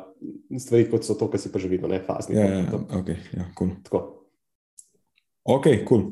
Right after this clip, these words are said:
Speaker 2: Dobro, evo, konc. Pripeljala do konca. Another one in
Speaker 1: Pripeljala
Speaker 2: the
Speaker 1: do
Speaker 2: books.
Speaker 1: konca.
Speaker 2: Moram reči, da bližamo se stotki, veš, Matjaž.
Speaker 1: Ja, res je, ja.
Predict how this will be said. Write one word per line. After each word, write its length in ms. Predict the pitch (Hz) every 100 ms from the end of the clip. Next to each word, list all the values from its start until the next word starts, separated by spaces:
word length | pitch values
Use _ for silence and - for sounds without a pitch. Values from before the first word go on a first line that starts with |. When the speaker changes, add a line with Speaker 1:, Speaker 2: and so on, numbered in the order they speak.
| - _ _ _ _ _ _ - - - _
Speaker 2:
Dobro, 420 | 123 143 113 87 -
evo, 180 | 120
konc. 320 | 98 107 98 - _ _ _ _ _ - - _
Pripeljala 480 | - 101 104 113 117
do 80 | 101
konca. 340 | 107 101 82 -
Another 300 | - 107 117
one 160 | 113 113
in 80 | 107
Speaker 1:
Pripeljala 80 |
Speaker 2:
the 60 | 101
Speaker 1:
do 40 |
Speaker 2:
books. 280 | 131 - 95
Speaker 1:
konca. 140 | - - - -
Speaker 2:
Moram 260 | 117 135 131
reči, 260 | 131 135
da 360 | 110 110 104 - _ _ _ _ _ _ -
bližamo 400 | 110 175 180 120
se 80 |
stotki, 400 | - - 160 -
veš, 160 | 82 101
Matjaž. 380 | 95 95 87 - _ _ _ _ _ _ - - -
Speaker 1:
Ja, 180 | 131 160
res 200 | 170 -
je, 80 |
ja. 160 | 113